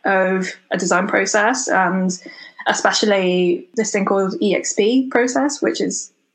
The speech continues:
basically a, like, an experimental design process where we do, uh, it's like an iterative process of experiments and, um, having a hypotheses and research questions.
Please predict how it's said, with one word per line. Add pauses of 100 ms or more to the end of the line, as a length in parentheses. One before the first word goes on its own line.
(100)
basically
a,
like,
an
experimental
design
process
where (560)
we
do, (120)
uh,
it's
like
an
iterative (100)
process
of
experiments
and, (240)
um,
having
a
hypotheses
and
research
questions.